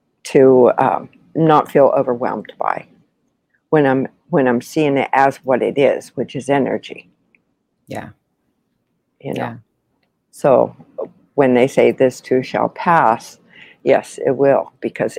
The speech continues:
Speaker 1: energy is fluid.
Speaker 2: Absolutely.
Speaker 1: And, and so emotions, you know, um,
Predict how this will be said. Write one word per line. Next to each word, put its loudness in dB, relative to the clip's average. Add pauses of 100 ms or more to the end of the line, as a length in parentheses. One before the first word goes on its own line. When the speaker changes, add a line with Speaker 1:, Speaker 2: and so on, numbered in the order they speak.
Speaker 1:
energy -2
is -4
fluid. 2 (1200)
Speaker 2:
Absolutely. -8
Speaker 1:
And, 0
and -2
so 6
emotions, 2
you 2
know, -6 (440)
um, -2